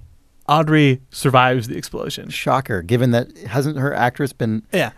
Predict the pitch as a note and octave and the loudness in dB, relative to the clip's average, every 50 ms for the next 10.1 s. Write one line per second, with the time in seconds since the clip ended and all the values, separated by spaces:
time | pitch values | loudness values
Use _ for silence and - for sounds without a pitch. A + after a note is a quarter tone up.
0 | _ - E3+ G#3 G#3 A#3+ A#3 A#3 A3 G3+ - - D#3+ D#3+ D#3+ - - - C#3+ D3 | _ 0 2 2 2 2 2 0 0 -2 -2 -2 -2 -4 -4 -6 -8 -6 0 2
1 | D#3 D3 C#3+ C3+ A#2+ - C3 A#2 B2 B2 - C3 A#2+ A2+ G#2 F#2+ - - - - | 2 4 4 2 2 0 -2 -6 -6 -8 -6 -4 -4 -4 -4 -6 -8 -12 -12 -4
2 | - - F3 F3+ F3+ E3 E3 D#3+ D3+ D3+ F3 F#3+ F#3 F3 D#3+ D3 C#3 C3+ C#3 C3 | 2 4 4 6 6 6 6 6 8 6 6 6 6 6 6 6 6 4 2 2
3 | - D#3 D3 C#3 C3+ C3+ C3 C3 C#3+ B2+ A#2 B2 A#2 - B2 A#2 A#2 A#2+ A2+ A2 | 2 2 2 4 2 2 2 2 2 2 2 0 -2 -2 0 2 2 2 2 0
4 | G#2+ G2+ - - D#3 D3+ C#3+ C#3+ - - - - F2 - - - - - - - | -2 -6 -12 -14 -14 -14 -14 -14 -14 -14 -14 -14 -14 -14 -16 -18 -18 -18 -20 -20
5 | _ - - C#3+ C#3+ B2 A#2+ C#3 C#3 A#2 F#2+ F#2 F2+ - _ _ _ _ _ _ | _ -2 0 2 2 4 4 2 2 2 0 -2 -6 -12 _ _ _ _ _ _
6 | - E3 C3 G2+ - - - F#3+ F#3 F#3 F3 E3 D#3+ E3+ D#3 D#3 D3 D3 D3 - | 2 2 2 2 0 0 4 6 6 6 6 6 6 6 6 6 6 6 4 2
7 | - G3 G3+ G#3 G#3 E3+ F3 E3 F3+ E3 D#3 D3+ D3 - D#3+ D3+ C#3 C#3+ D#3 - | 2 4 4 4 4 4 2 2 2 0 0 -2 -2 -2 -2 -2 -2 -4 -6 -12
8 | _ - E3+ F3+ D#3+ D3+ D3 C#3+ D3 - - F3+ C#3+ C3 B2 - - C3+ B2+ C3 | _ -4 0 2 2 2 0 -2 -6 -6 -4 -2 -2 -2 -2 -2 0 0 0 0
9 | C#3+ - B2+ A#2 B2 B2 B2 B2+ C3 C3 D3 A#2+ A#2+ B2 B2 A#2 B2 C#3+ D#3 D3 | -2 -2 -4 -2 -2 -4 -4 -6 -6 -6 -6 -6 -6 -6 -6 -6 -6 -6 -8 -12
10 | - - | -14 -18